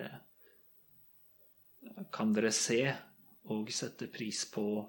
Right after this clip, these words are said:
infrarød maling på en villa? Og hvis jeg svarer nei på det, da, da må jeg finne noen andre å gi pengene til, da. Fordi det er,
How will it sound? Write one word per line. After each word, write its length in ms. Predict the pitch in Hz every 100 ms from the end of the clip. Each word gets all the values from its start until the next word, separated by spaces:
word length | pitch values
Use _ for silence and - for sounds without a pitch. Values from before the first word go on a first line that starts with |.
| - - _ _ 120
infrarød 480 | 110 - 110 113 110
maling 380 | 107 104 104 107 - _ _ _
på 120 | - 117
en 80 |
villa? 300 | 110 104 - - - _ _ _ _ _ _ - _ _ _
Og 100 | -
hvis 140 | 113 117
jeg 60 |
svarer 240 | 120 117 117
nei 180 | 110 110
på 160 | - 123
det, 120 | 120 - - -
da, 200 | - 117 117 120 120 123 123 123 135 135 - - - - _ _ -
da 160 | 120 117
må 160 | 120
jeg 120 | 120 -
finne 200 | 123 113
noen 180 | 117 113
andre 220 | 120 123
å 80 | 117
gi 120 | 113
pengene 320 | - 120 110
til, 160 | - 135
da. 120 | - - _ -
Fordi 240 | - 117 113 107 _ _ - _ _ _ _ _ _ _ _ _ _ _
det 240 | 170 120
er, 260 | 110 107 107